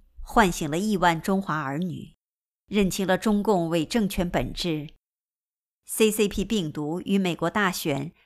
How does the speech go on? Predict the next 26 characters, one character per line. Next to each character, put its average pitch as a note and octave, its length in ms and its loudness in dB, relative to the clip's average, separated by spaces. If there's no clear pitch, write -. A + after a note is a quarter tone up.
让 G#3+ 200 6
美 D#3+ 200 -2
国 F#3 160 2
人 F#3+ 120 0
民 E3+ 400 -4
和 - 160 -4
西 G3+ 220 -2
方 F#3 200 0
国 C#3+ 200 -4
家 F3+ 220 -2
人 D#3 160 -4
民 C3+ 340 -8
认 F#3+ 240 0
清 F#3 160 -2
了 E3+ 100 0
中 G3 240 0
共 F#3+ 220 0
对 F#3 120 0
世 F#3+ 320 0
界、 E3 360 0
对 G#3+ 200 2
民 E3 300 -2
主 - 180 -10
的 - 180 -10
威 F#3 180 -2
胁。 - 420 -12